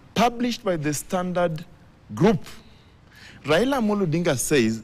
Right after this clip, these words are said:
that he emphasized that the party election should be held on the platform of policy, ideology, and beliefs of O D M, not tribal, race, gender, region. Raila Amolo Odinga actually borrows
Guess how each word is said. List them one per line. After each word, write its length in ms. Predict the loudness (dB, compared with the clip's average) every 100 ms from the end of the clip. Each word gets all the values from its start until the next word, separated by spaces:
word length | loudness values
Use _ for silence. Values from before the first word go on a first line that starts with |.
| -4
that 460 | -2 -2 -4 -8 -8 -20 -20 -20 -20 -4
he 180 | -2 0
emphasized 720 | 0 0 0 -2 0 0 0 0
that 380 | -2 -4 -14 -14 -20 -8
the 160 | -2 -2
party 480 | -2 -4 -4 -8 -6
election 460 | -2 -2 -2 -2 -2
should 320 | -2 -4 -2
be 160 | -4 -4
held 380 | -6 0 0 -2 -8 -10 -2
on 220 | 0 2
the 100 | 2
platform 560 | 0 0 0 0 0
of 180 | 0 -2
policy, 480 | 2 2 2 -2 -12 -16 -20 -20 -8 2
ideology, 760 | 2 4 2 4 2 0 -6 -12 -20 -20 -12 -2
and 220 | 0 0
beliefs 460 | -2 2 2 2 0
of 160 | -2 -4 0
O 320 | 2 4 0 -8 -8
D 240 | -6 -6 -4 -2
M, 280 | -2 -2
not 220 | -2 -2 0
tribal, 440 | 0 2 2 -2 -2
race, 380 | 0 2 2 -4 -14 0
gender, 360 | 2 2 -2 -4
region. 240 | -4 -4 -6 -20 -20 -20 -20 -20 -18 -4
Raila 280 | -2 0
Amolo 240 | 0 2 2
Odinga 260 | 2 0
actually 220 | -2 -4 -4
borrows 600 | 0 2 2 -4 -10